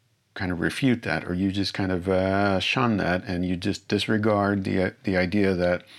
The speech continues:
I need to learn anything new, or I need to take on any new skill, and I'm just gonna go for it. That's, uh, that's asking for trouble. But I think your ambition, and even, you know, your level of experience.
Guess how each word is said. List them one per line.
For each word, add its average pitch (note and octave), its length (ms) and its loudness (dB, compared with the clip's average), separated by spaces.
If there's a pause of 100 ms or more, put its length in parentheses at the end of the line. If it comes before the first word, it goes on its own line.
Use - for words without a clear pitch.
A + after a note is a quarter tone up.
(300)
I G#2 100 2
need G#2+ 240 0
to - 100 -6
learn F#2+ 240 0
anything F2+ 460 -2
new, E2+ 240 -2
or D#2+ 160 0
I F#2+ 100 2
need F2 240 -2
to D#2 260 -4 (520)
take G2+ 200 -2
on F2+ 180 0
any F2+ 160 0
new E2+ 200 -2
skill, E2+ 500 -2 (440)
and F2+ 120 -2
I'm G2 100 0
just F3 140 -4
gonna D#2+ 160 -4
go G2 200 0
for - 260 -6
it. - 120 -12 (1400)
That's, A2 320 -2
uh, C3 300 2 (580)
that's A#2 180 0
asking D#3+ 260 0
for A2 100 -4
trouble. A2 340 -4 (1000)
But F#2+ 320 0
I F2+ 100 -2
think G#2 300 -4
your F2 140 -2
ambition, C3 600 0 (800)
and G#2+ 140 0
even, D3+ 260 0
you D3+ 80 0
know, C3 220 0
your G#2+ 200 2
level D#3 340 2
of C#3+ 120 0
experience. - 840 -4